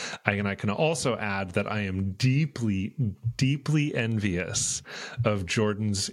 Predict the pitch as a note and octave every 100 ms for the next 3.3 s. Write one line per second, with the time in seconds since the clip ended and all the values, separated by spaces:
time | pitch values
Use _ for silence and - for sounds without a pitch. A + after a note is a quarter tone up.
0 | - A2+ A2 - - - - C3 C3 C#3
1 | D3+ D#3+ D3+ A2 F#2+ E2+ E2+ E2+ E2+ -
2 | - - - _ - G#2+ G2 E2+ F#2 F2
3 | - -